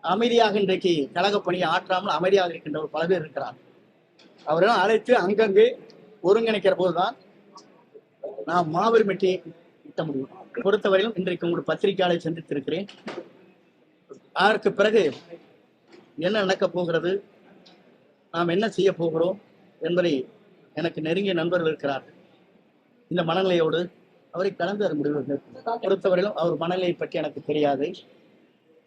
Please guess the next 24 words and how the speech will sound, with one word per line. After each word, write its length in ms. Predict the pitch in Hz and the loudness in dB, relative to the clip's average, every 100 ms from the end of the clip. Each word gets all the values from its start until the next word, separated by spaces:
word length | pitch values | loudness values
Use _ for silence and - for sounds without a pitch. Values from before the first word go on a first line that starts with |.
| _ _ | _ _
என்னுடைய 340 | 170 208 208 185 | -4 2 2 2
மனநிலை 480 | 175 190 185 208 - - - - _ _ - - - - - - | 2 0 0 0 -4 -20 -20 -20 _ _ -20 -20 -20 -20 -18 0
கோடான 380 | 180 202 196 185 | 2 4 2 2
கோடி 160 | 185 | 2
தொண்டருடைய 440 | 170 180 190 185 170 | 0 -2 0 0 0
மனநிலை, 440 | 165 170 175 196 - - _ _ _ _ _ _ _ _ _ | 0 0 0 -2 -8 -20 _ _ _ _ _ _ _ _ _
பொதுமக்கள் 440 | - 208 220 214 214 | 0 2 2 2 0
இந்த 120 | 185 | 2
இயக்கம் 280 | 196 - 208 | 2 2 -2
வெற்றி 260 | 175 220 | 0 0
பெற 140 | 196 185 | 2 2
வேண்டும், 400 | 185 175 175 - - - _ _ _ - | 0 -2 -4 -6 -10 -20 _ _ _ -6
நல்ல 240 | 175 214 208 | -2 0 2
நேரம் 300 | 185 196 175 | 2 2 2
இதுதான் 380 | 175 170 135 - - - _ _ _ - | 2 0 0 -6 -20 -20 _ _ _ -10
என்று 220 | 165 160 | -6 -4
விரும்புகின்ற 400 | 165 190 175 165 | -2 -2 -2 -4
மனநிலையைத்தான் 640 | 156 175 185 175 170 185 | -4 -2 0 0 -2 -4
இங்கே 200 | 175 151 | -2 -2
வெளிப்படுத்தினேன். 540 | 147 160 147 - 135 - _ _ - - | -2 -4 -8 -10 -14 -14 _ _ -20 -4
பாரத 400 | 165 214 233 226 | 0 2 2 0
பிரதமரை 380 | 220 208 220 233 | 0 2 4 4
சந்தித்து 380 | 196 202 214 202 | 2 0 4 4
இருக்கிறார். 420 | 185 175 165 | 4 2 0